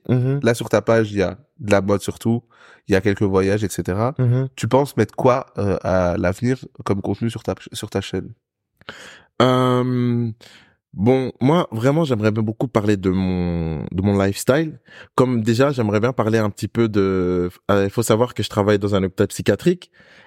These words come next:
Speaker 1: et il y a plein d'anecdotes. Et j'aimerais bien raconter certains trucs parce que je sais que ça va vraiment faire rire.
Speaker 2: Mais des fois, tu nous en racontes, c'est
Speaker 1: Et des
Speaker 2: trop
Speaker 1: fois,
Speaker 2: bien.
Speaker 1: je vous en raconte et tout.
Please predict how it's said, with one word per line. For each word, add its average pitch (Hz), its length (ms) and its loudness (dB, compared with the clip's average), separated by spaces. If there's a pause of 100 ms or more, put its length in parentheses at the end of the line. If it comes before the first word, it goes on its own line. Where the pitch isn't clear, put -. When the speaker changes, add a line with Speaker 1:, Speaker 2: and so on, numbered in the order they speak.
(100)
Speaker 1:
et 98 40 0
il 90 40 4
y - 20 2
a 78 60 -2 (160)
plein 113 180 -2
d'anecdotes. 85 680 -4 (300)
Et 95 80 2
j'aimerais 98 320 2
bien 117 140 4
raconter 107 420 -4
certains - 280 -2
trucs 147 200 -2
parce - 180 0
que 104 80 0
je 95 80 0
sais 135 160 0
que - 60 -16
ça 101 80 -2
va 92 140 0
vraiment 110 280 -2
faire 95 220 -2
rire. 127 320 0
Speaker 2:
Mais 117 60 0
des 117 100 0
fois, 147 120 2
tu 123 120 -6
nous 113 200 -2
en 104 40 -2
racontes, 107 320 -8
c'est 110 100 0
Speaker 1:
Et 127 80 4
des 117 100 2
Speaker 2:
trop 113 80 -2
Speaker 1:
fois, 139 120 4
Speaker 2:
bien. 123 80 -8
Speaker 1:
je 120 60 -2
vous 113 80 4
en 101 80 4
raconte 110 400 -4
et 107 80 2
tout. 156 200 -2